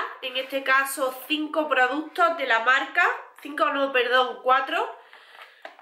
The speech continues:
¿vale? Lo podemos incluso poner así en el tocador y queda precioso, así para decoración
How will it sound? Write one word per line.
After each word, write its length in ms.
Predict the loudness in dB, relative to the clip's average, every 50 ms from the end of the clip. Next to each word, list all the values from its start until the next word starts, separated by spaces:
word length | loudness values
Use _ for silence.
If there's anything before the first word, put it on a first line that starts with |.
| -20 _ _ _ _ _ _ _ _
¿vale? 360 | -4 -2 0 0 0 0 0 0
Lo 220 | 0 2 2 2
podemos 360 | 4 4 4 4 4 2 2 0
incluso 500 | 0 -2 -4 -4 -4 -4 -2 -2 0 2
poner 300 | 2 2 2 2 2 2
así 400 | 2 0 -2 -4 -2 -2 0 0
en 100 | 2 2
el 220 | 2 0 0 -2
tocador 640 | -2 0 2 2 2 4 4 4 4 4 4 2 -2 -6
y 200 | -10 -10 -4 2
queda 440 | 4 4 4 4 4 2 0 -2 -4
precioso, 960 | -2 0 2 4 4 4 2 0 -8 -8 -2 2 2 2 2 2 2 4 4
así 320 | 4 4 0 -4 -8 -8 -4
para 520 | -2 0 2 4 4 4 6 4 4 2 2
decoración 920 | 0 -2 -2 0 2 2 2 0 -2 -8 -4 0 2 2 2 2 0